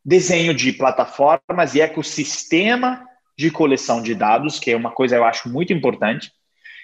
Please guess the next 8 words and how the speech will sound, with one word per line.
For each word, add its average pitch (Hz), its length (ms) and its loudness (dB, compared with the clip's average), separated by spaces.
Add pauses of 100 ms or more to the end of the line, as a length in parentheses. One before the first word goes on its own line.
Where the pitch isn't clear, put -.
(140)
de 165 380 2
tudo 311 340 6
que 208 100 4
é 170 80 6
relacionamento 185 1000 2
com 175 200 0
o 156 60 -4
cliente 123 680 0